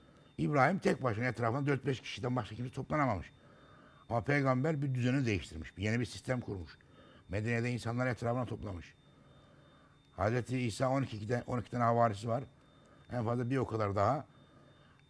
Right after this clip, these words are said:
e, otuz üç yaşında çarmıha gerilmiş. Dolayısıyla her birinin macerası, hikayesi farklı farklı olabilir.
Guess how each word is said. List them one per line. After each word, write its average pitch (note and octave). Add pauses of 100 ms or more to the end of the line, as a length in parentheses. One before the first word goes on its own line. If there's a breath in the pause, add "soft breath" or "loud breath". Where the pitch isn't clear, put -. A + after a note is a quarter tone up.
(100)
e, G#2
otuz A#2+
üç B2
yaşında A2
çarmıha C#3+
gerilmiş. G#2 (680 soft breath)
Dolayısıyla C3
her D#3
birinin C#3+
macerası, C3
hikayesi C3
farklı B2+
farklı B2
olabilir. C#3